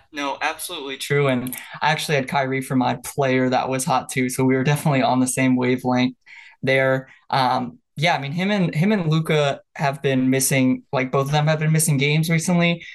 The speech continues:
I know today, the game that they played, Kyrie had an awesome game, had over forty points, but Luka wasn't in, and they still were able to beat the Pelicans, um, helped by Tim Hardaway Junior, who also had over forty points, which is crazy.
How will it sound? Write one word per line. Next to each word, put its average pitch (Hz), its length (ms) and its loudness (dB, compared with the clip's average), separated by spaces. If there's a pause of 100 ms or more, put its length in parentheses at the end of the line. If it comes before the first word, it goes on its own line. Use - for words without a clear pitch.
(100)
I 131 60 0
know 131 140 2
today, 131 460 0
the 135 140 -2
game 127 240 2
that 131 140 0
they 131 100 0
played, 131 300 -2
Kyrie 131 320 0
had 131 160 0
an 123 200 -4
awesome 131 380 0
game, 127 380 2 (320)
had 131 100 -2
over 131 240 0
forty 131 360 0
points, 127 420 0
but 123 160 -4
Luka 143 260 0
wasn't 135 300 0
in, 185 240 -2
and 143 100 0
they 131 120 0
still 139 280 -2
were 131 120 2
able 127 160 -2
to 131 80 -2
beat 131 160 0
the 143 80 -10
Pelicans, 151 600 0 (280)
um, 127 400 -2
helped 143 280 -4
by 127 240 2
Tim 127 220 -2
Hardaway 127 300 0
Junior, 127 340 2
who 151 160 -2
also 131 300 -2
had 151 100 0
over 170 260 0
forty 190 300 -2
points, 247 420 -2 (420)
which 139 180 -2
is 135 80 -4
crazy. 156 540 0